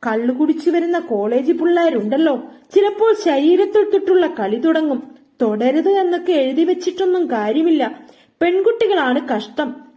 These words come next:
പിടിക്കലും മാന്തലും തോണ്ടലും ഒക്കെ ഉണ്ടാവും. അവറ്റോളുടെ നഖം കൊണ്ട് മേലൊക്കെ മുറിഞ്ഞു.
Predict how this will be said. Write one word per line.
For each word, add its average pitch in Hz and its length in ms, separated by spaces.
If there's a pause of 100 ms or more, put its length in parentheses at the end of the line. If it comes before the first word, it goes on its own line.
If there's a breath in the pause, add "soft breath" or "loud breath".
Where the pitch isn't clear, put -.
(160)
പിടിക്കലും 254 680
മാന്തലും 262 680
തോണ്ടലും 247 540
ഒക്കെ 392 300
ഉണ്ടാവും. 254 500 (380 loud breath)
അവറ്റോളുടെ 415 640
നഖം 285 420
കൊണ്ട് 349 200
മേലൊക്കെ 262 640
മുറിഞ്ഞു. 240 400